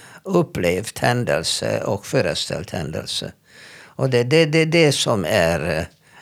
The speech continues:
den auto-, autogena, eh, träningens och den mentala träningens styrka. Att hjärnan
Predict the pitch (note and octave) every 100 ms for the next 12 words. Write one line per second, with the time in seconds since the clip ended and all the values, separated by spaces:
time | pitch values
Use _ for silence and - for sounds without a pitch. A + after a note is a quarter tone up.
0 | - - F2 G#2 G2 - - G#2 G2 -
1 | - G#2 G#2 - D3 B2 B2+ A2+ G2 E2+
2 | F#2 - - D2+ G2+ D2+ - _ _ -
3 | A#2 G#2 F2 D2 D#2 E2+ F2 - - F2+
4 | E2 - - - F2+ F2+ - F2 A2 -
5 | B2+ F#2 D#2+ E2 - - - - A2+ G2
6 | E2+ C2+ C2+ C2+ D2 - - - G2+ C2+
7 | - - - _ _ _ _ _ _ -
8 | - - - - - B2+ D#3+ D#3 A2+ D#2+